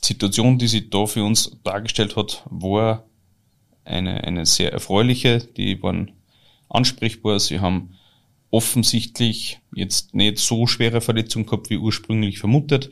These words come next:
Somit sind sie nur ganz kurz monitorisiert worden. Das heißt, man hat geschaut, mit dem E K G sind die Vitalwerte in Ordnung, äh, Blutdruck, Puls, Sauerstoffsättigung. Und dann hat man's auch, ähm,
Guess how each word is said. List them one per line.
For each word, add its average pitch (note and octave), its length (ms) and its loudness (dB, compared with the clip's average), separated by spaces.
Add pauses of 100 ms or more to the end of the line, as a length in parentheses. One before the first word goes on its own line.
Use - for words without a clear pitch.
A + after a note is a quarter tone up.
(360)
Somit G#2 300 -6
sind G#2 240 -2
sie G#2 180 0
nur G2+ 280 -4
ganz G#2 320 -2
kurz - 500 2 (300)
monitorisiert A2 720 0
worden. A#2 180 -2
Das G2+ 120 -6
heißt, F2 160 -6
man F2 120 -2
hat E2 100 -4
geschaut, - 380 -2
mit G#2 120 -2
dem F2 100 -4
E F2+ 80 -4
K - 160 -8
G F#2+ 200 -2
sind F#2+ 300 -6
die G2 80 -4
Vitalwerte A2+ 540 0
in G#2 100 -2
Ordnung, G#2 520 -2 (420)
äh, F2 280 -6
Blutdruck, A2 800 -6
Puls, - 600 -2 (220)
Sauerstoffsättigung. G2 1040 -2 (480)
Und F#2+ 360 -4
dann F#2 180 0
hat G2 140 -2
man's G#2 200 2
auch, G2+ 440 0
ähm, G2 380 -6